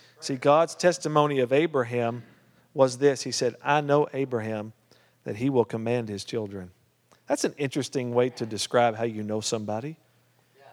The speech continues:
Speaker 1: He said, "I know Abraham, he will command his children." In other words, he will teach these things to his children. He will lead his children in the right way. He will do what God had spoken to Solomon to write down, "Train up a child in the way he should go."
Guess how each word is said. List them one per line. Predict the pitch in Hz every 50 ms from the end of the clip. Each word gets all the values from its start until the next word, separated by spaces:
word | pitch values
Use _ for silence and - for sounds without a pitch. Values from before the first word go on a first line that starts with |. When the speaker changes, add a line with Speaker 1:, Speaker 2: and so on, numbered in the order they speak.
| _ -
Speaker 1:
He | 139
said, | - - 127 113 -
"I | 135 139 147
know | 151 139 139 139 147 139
Abraham, | 139 143 131 120 113 107 113 110 107 101
he | 117 135 143
will | 135 123 127 127
command | 123 - 123 113 113 113 113 117 113
his | 113 110 107
children." | - - 127 120 113 110 110
In |
other | 120 135 143
words, | 135 127 127 123 123 120 - - _ _ _ _ -
he | - 170 185 196
will | 180 156 156 175 170 156 139
teach | - - - - 185 160 127 - - - -
these | 139 127 117 -
things | - - 127 117 113 107 -
to | - 127 113
his | 107 110 107 -
children. | - - 131 113 104 104 101 - - _ - - - _
He | - - 151 170 180 180
will | 160 147 156 165 170 160 135 117
lead | 110 120 135 143 143 123
his | 127 127 120
children | - - 139 135 123 117 120
in | 120 113
the | 117 113
right | 113 117 120 117 -
way. | 131 117 107 98 - - - - _
He | - 151 170 180
will | 180 175 165
do | 156 143 160 170 170 147 120 110 - - - - -
what | 151 139 135
God | 143 143 143 139 139 127 - - - - -
had | - 139 131 -
spoken | - - 156 143 - 139
to | 131 120
Solomon | - 156 147 143 143 139 131 127
to | 123 127
write | 123 131 139 139 135
down, | 135 131 127 120
"Train | 113 - - 147 147 151 156 156 151 147
up | 147 147 147 147 147 -
a | 147 143 139
child | 135 - - 147 143 139 143 143 139 135
in | 135 135 135 135
the | 131 131 131
way | 131 127 123 127 131 131 131 123
he | 117 123 123 123 123
should | 120 - - 123 117 113 117 117 117
go." | - 117 110 104 98 92